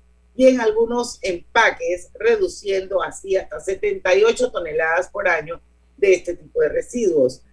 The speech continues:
Además, el noventa por ciento de sus empaques es reciclable y proviene de fuentes sustentables.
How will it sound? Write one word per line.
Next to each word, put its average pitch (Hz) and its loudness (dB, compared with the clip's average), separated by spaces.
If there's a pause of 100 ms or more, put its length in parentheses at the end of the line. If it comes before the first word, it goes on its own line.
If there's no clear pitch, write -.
(180)
Además, 214 2
el 202 2
noventa 180 4
por - 0
ciento 170 -2
de 156 0
sus - -8
empaques - -4
es - -4
reciclable 170 -2
y - -12
proviene 170 0
de 160 -4
fuentes - -10
sustentables. 175 -2